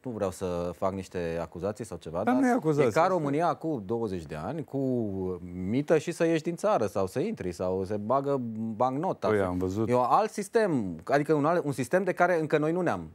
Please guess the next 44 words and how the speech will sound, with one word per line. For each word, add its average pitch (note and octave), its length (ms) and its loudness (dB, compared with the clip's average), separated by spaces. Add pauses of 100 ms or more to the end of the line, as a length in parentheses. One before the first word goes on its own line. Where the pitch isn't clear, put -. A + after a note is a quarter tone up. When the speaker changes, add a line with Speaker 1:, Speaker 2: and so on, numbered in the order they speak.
(140)
Speaker 1:
rupt G2 260 -4
complet. G2 300 -2
Speaker 2:
Mă, A2 60 -2
și A#2+ 80 -6
corupție, A2+ 460 2
și F2 160 -4
vând G2 420 2
armele, G2 580 2
și A2+ 260 -2
să, B2+ 180 -2
o E3 80 -2
grămadă. D3 480 2
Cine G#2+ 240 -2
vrea A#2+ 160 4
să A2 160 -4
citească G2+ 400 0
presa, F#2+ 320 -4
să G2 60 -4
se G2 140 -4
informeze, D#3+ 560 -2
are F#2 220 4
unde E2+ 260 -6
să D#2 140 -12
citească. E2 360 -12 (340)
Dar A#2 180 -2
la C#3 80 0
noi E3+ 160 0
e E3+ 40 -2
mai D#3+ 180 0
simplu. F#2 400 -4 (500)
La G2 160 2
noi, C#3 380 0
cu B2 100 -2 (440)
votul B2+ 500 2
ăsta, D3 380 0
e, C#3+ 180 0 (200)
după C3 260 -2
părerea A2 340 2
mea, B2+ 160 0
e F#3 160 -2
degeaba. D#3 480 0
Treizeci C3+ 540 0
la G2+ 120 2
sută F2 600 0